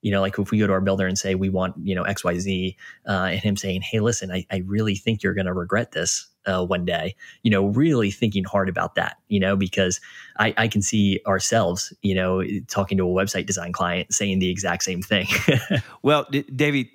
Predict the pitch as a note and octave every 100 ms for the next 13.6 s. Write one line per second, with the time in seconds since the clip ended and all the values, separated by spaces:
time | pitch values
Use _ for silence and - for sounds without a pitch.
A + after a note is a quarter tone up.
0 | A#2 B2 E3 D#3+ C#3 - B2 A2+ G#2 -
1 | - - - A2+ A2 - - G#2+ G#2+ A2
2 | G#2 G2+ G2+ G2+ G2+ G#2 - G2 G2+ G2
3 | F#2+ - G#2 G2 G#2 F#2 G#2 G2+ G2 F#2
4 | - C#3+ C#3 - - A#2+ - - E3+ D3+
5 | E3 C3 G#2 G#2 - - G2 G2+ - G#2
6 | F#2+ F#2 - F#2+ G2 G#2 G#2+ G#2 G#2 F2+
7 | F2+ F#2+ F2+ - F2+ F#2+ F2+ F#2+ F2+ -
8 | F#2 F#2 F2+ F#2 E2+ - G#2 D2 - A#2+
9 | C3+ C3 C3 G#2+ G#2 A2+ G2+ - - -
10 | - - - D#3+ E3 C#3+ - B2 B2+ A#2+
11 | A2+ C#3+ D3 D#3+ E3+ C#3+ - A#2+ A#2 -
12 | A#2+ A2 A2+ - A#2+ A#2+ A2+ - A2 G#2
13 | G#2+ G#2+ A2 A2 A2 A2